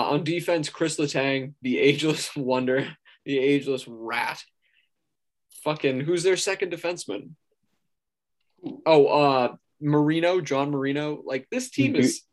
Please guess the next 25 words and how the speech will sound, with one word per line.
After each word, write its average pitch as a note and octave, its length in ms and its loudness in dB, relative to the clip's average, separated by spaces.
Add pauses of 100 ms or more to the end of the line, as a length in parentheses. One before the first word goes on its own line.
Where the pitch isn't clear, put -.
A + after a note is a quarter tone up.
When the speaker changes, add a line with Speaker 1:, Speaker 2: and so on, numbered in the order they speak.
(140)
Speaker 3:
did B2 120 -6
you C#3 100 2
say C#3 160 6
Dumoulin C3 560 2
too? C3+ 280 2 (300)
Speaker 1:
Bri-, C#3+ 300 2 (280)
Brian C#3+ 220 0
Dumoulin, B2+ 480 -4
yeah. A2 260 -10
This - 180 -10
team's A#3 300 -8
just, - 320 -4
like, G3+ 280 -6 (680)
I D#3+ 140 -10
think F#3+ 180 -2
they're C3+ 100 6
just A#2 200 6
Speaker 3:
Mediocre. E3 600 0
Speaker 1:
there. D#3+ 160 2
Yeah, G3+ 140 4
they're B2+ 140 -2
Speaker 3:
Yeah. C3 40 -6
Speaker 1:
mediocre. D3+ 600 -4
They're A#2 140 -8
there. - 400 -6